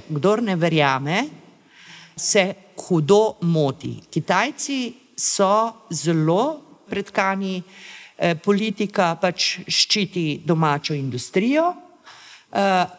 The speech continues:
ključ do uspeha pa je kopiranje oziroma, eh, v-, v-, osvajanje znanja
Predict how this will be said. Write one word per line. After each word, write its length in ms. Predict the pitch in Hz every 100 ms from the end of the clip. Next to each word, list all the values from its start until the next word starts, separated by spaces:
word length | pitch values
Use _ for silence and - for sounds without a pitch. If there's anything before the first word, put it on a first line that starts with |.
| - _ - _
ključ 460 | - 254 285 330 - - -
do 180 | 196 208
uspeha 640 | 208 - - 208 208 220 214 -
pa 140 | - 190
je 380 | 185 180 180 185 - _ -
kopiranje 760 | 185 - 214 196 185 175 170 -
oziroma, 640 | 165 147 165 165 160 151 143 - - - _
eh, 180 | - 156
v-, 460 | - 160 151 147 139 151
v-, 640 | 135 123 135 131 117 117 120
osvajanje 840 | 147 - 175 214 208 185 180 170 -
znanja 680 | 160 139 170 160 170 180